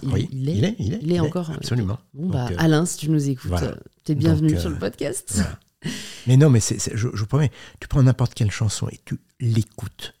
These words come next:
Speaker 2: Mais tu l'écoutes comme tu lirais un livre ou comme tu écouterais un podcast. Et tu écoutes l'enchaînement des mots, le mariage des mots, des ma-, mariages parfois très insolites,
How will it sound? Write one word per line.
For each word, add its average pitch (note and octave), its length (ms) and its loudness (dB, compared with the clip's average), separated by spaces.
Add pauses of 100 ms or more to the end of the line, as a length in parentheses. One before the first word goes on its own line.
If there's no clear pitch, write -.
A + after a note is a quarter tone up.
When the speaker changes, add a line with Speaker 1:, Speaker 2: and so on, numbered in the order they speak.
(120)
Speaker 2:
Mais - 100 -10 (160)
tu - 120 -6
l'écoutes A#2 520 -2 (640)
comme F3+ 200 2
tu - 140 -8
lirais A2+ 300 0
un G#2+ 120 0
livre G2 560 -8 (440)
ou - 60 -18
comme D3 260 2
tu C3 220 -2 (140)
écouterais - 480 -4
un B2 120 2
podcast. - 760 -8 (1000)
Et - 140 -20
tu - 180 -4
écoutes D3 360 -4
l'enchaînement A#2 640 0
des G#2 220 0
mots, A2+ 380 2 (540)
le G2 80 -4
mariage C#3 720 0
des G#2+ 140 0
mots, B2 240 -2
des G2 100 -2
ma-, F2+ 320 -4 (560)
mariages A2 380 -4
parfois G2+ 420 -2
très - 360 -2
insolites, A#2 640 -4